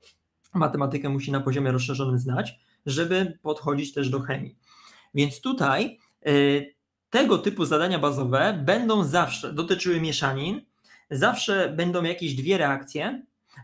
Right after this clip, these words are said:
e, i zawsze będzie trzeba policzyć jakąś zawartość procentową. Okej? To są takie kluczowe,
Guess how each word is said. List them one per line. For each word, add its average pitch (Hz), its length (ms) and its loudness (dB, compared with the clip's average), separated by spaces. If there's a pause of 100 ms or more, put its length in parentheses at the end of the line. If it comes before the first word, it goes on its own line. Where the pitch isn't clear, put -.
e, 151 240 -2
i 165 140 0
zawsze 233 300 0
będzie 190 220 2
trzeba 180 220 -2
policzyć 185 300 -4
jakąś 175 260 -2
zawartość 160 440 -2
procentową. 139 600 -6 (380)
Okej? 247 280 -2
To 185 100 -4
są 185 140 -2
takie 175 300 0
kluczowe, 180 760 -2